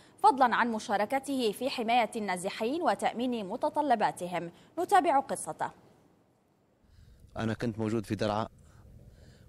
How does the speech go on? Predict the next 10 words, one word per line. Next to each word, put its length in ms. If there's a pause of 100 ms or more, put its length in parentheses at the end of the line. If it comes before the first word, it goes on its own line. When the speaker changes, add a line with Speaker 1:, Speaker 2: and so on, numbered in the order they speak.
(100)
Speaker 2:
وجيت 380
من 200
هناك 320
مشي 540 (720)
آه، 500
أنا 100
وبعض 440
من 80
الشباب 340
لهانا 420